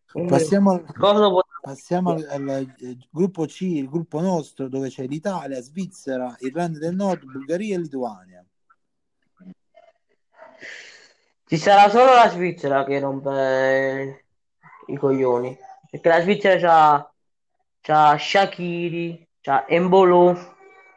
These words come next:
Speaker 1: poi che te ne più, Seve-, Se-, Severovic là, poi che te ne più.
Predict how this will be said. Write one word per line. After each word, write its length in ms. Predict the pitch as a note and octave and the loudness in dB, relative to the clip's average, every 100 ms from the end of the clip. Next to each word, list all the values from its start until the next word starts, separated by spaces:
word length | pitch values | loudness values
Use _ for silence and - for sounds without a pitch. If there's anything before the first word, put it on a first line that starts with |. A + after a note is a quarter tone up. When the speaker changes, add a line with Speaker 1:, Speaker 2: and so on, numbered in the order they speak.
| _ - - - _ _ - | _ -20 -20 -20 _ _ -2
Speaker 1:
poi 140 | D#3+ | 2
che 80 | E3+ | 4
te 60 | F3 | 4
ne 120 | D#3+ | 2
più, 320 | E3 D#3 D3 - | -2 -4 -4 -6
Seve-, 840 | - F#3 F#3+ F#3 F3 F3 E3+ E3+ | 0 4 4 4 4 6 4 2
Se-, 460 | F#3+ F#3+ F#3 E3+ D#3+ | 2 4 4 2 -2
Severovic 880 | F3 E3+ F3+ F3+ F3 E3 E3+ D#3+ E3 | 0 2 4 4 4 2 -2 -8 -8
là, 380 | E3 E3+ D#3+ D#3+ _ _ _ _ _ _ _ _ _ | -2 0 -2 -6 _ _ _ _ _ _ _ _ _
poi 140 | G3 | -6
che 80 | F#3 | -2
te 120 | F#3+ | 0
ne 220 | F#3 E3 - | 0 -4 -8
più. 400 | D#3 D3 C#3+ | -2 0 0